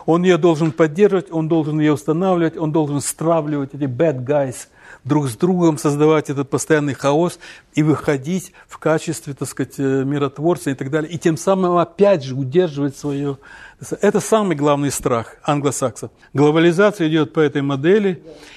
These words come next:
Они, все вот эти, их бизнес-школы, все эти миссионерские, эти военные базы, семьсот шестьдесят пять военных баз по всему миру там и так далее. Это все на поддержание вот этой вот структуры этой, и этой иерархии.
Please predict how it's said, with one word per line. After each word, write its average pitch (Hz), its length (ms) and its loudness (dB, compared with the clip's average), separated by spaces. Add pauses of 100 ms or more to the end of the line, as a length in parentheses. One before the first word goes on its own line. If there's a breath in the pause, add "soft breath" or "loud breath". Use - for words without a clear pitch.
(120)
Они, 156 760 2
все 190 240 2
вот 156 140 -2
эти, 151 120 -6 (340)
их 139 100 -2
бизнес-школы, 165 920 0
все 151 200 -4
эти 147 100 -4
миссионерские, 160 880 -2
эти 135 140 -4
военные 165 500 0
базы, 151 540 -2 (280 loud breath)
семьсот 156 600 -4
шестьдесят 151 420 -2
пять 147 200 0
военных 147 440 0
баз 151 260 0
по 147 120 -4
всему 147 280 -6
миру 147 300 -2
там 139 220 -6
и - 20 -10
так 147 160 -6
далее. 139 180 -4
Это 131 120 -12
все 160 460 0 (360 loud breath)
на 151 140 -4
поддержание 147 800 0
вот 139 200 -2
этой 139 180 0
вот 135 160 0
структуры 131 760 -2
этой, 139 200 -8
и 135 100 0
этой 131 300 -2
иерархии. 135 720 -4